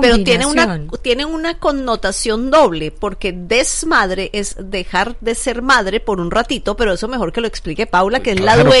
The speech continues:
Speaker 3: claro, claro.
Speaker 1: que es la dueña
Speaker 2: Claro
Speaker 1: del
Speaker 2: que
Speaker 1: carajito.
Speaker 2: sí.
Speaker 3: ¿Y cómo surgió esa idea?
Speaker 2: Bueno, la idea surgió, yo quería hacer,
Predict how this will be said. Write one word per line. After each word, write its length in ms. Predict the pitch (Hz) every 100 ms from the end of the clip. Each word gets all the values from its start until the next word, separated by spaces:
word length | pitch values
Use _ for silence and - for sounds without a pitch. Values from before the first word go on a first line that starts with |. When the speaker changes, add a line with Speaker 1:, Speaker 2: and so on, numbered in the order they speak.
| 135
Speaker 3:
claro, 140 | 294 -
claro. 120 | 139
Speaker 1:
que 60 | 226
es 60 |
la 80 | 220
dueña 180 | 247 202 190
Speaker 2:
Claro 40 |
Speaker 1:
del 80 | 208
Speaker 2:
que 60 | 220
Speaker 1:
carajito. 260 | 202 170 -
Speaker 2:
sí. 40 | -
Speaker 3:
¿Y 20 |
cómo 200 | 123 135
surgió 280 | 160 139 123
esa 160 | -
idea? 320 | 127 123 143 104
Speaker 2:
Bueno, 460 | 202 269 247 233
la 120 | 254
idea 140 | 254 262
surgió, 280 | 349 311 302
yo 140 | 247
quería 260 | 294 330 359
hacer, 500 | 359 330 330 330